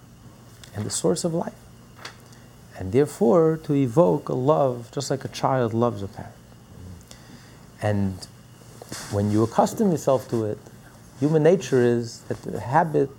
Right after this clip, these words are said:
becomes human nature, second nature. If you do it often enough, it becomes second nature. The first time you say it, you can't relate to it. But by the second, third, and fourth time, fifth time you're saying it, and you mean it,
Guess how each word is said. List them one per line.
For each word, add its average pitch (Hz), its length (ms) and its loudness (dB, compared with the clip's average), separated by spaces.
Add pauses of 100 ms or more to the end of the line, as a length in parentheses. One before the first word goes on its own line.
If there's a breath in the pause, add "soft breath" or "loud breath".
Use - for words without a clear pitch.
(600)
becomes 156 320 0
human 147 280 4
nature, 139 300 2
second 143 340 2
nature. 120 300 0 (600 loud breath)
If 120 100 -2
you 123 80 4
do 180 180 8
it 156 60 4
often 175 340 4
enough, 190 640 2
it 175 80 -8
becomes 185 260 0
second 208 240 2
nature. 208 320 0 (880)
The 110 80 -4
first 151 280 4
time 135 200 2
you 117 60 4
say 123 240 2
it, 101 80 0
you 107 60 0
can't 113 220 0
relate 107 320 4
to 113 100 0
it. 151 100 -4 (1040 loud breath)
But - 120 -8
by 104 100 2
the 101 80 2
second, 131 420 0
third, 233 260 2
and 131 100 -2
fourth 202 260 0
time, - 160 0
fifth 196 240 -2
time 226 240 2
you're 175 80 2
saying 240 400 2
it, 170 140 4 (240)
and 135 120 0
you 151 80 -2
mean 262 240 4
it, 175 380 2